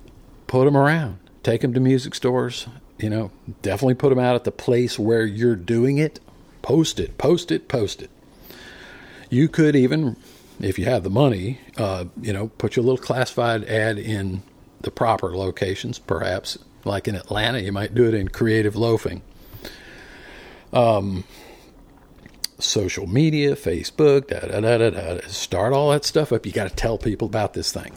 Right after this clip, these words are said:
Now, as it grows, the people coming will do the advertising for you. So this is primarily to get it started. Once it's started,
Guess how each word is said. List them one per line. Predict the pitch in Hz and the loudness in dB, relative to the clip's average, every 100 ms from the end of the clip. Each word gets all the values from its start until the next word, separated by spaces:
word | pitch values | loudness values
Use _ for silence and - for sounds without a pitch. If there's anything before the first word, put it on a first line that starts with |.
| - - - - - - - - | -20 -20 -20 -20 -20 -20 -10 -2
Now, | 143 131 | 0 0
as | - 135 131 | 0 0 0
it | 107 | 2
grows, | 120 190 208 110 98 170 - - - - - | 4 6 6 4 2 -4 -8 -12 -20 -20 -12
the | 139 135 | -2 0
people | - 170 151 | 2 0 0
coming | - - 139 98 92 | 0 2 2 0 0
will | 104 | 0
do | 98 123 | 2 0
the | 107 107 | 2 2
advertising | 104 98 110 95 92 90 | 2 0 0 -2 -4 -4
for | - 117 | 0 0
you. | 92 78 | 0 -4
So | - 104 | -4 0
this | 175 226 | 0 -2
is | - | -6
primarily | - 143 123 120 107 87 | -2 0 0 -2 -2 -4
to | 95 | -6
get | 80 113 104 | -4 -2 -2
it | 90 - | -2 -6
started. | - - 87 - - - - - - - - - - - | -6 -4 -6 -6 -10 -14 -16 -20 -20 -20 -20 -20 -10 -2
Once | 208 208 | 2 4
it's | 170 | 2
started, | - 165 156 151 160 113 | 0 2 4 4 2 -2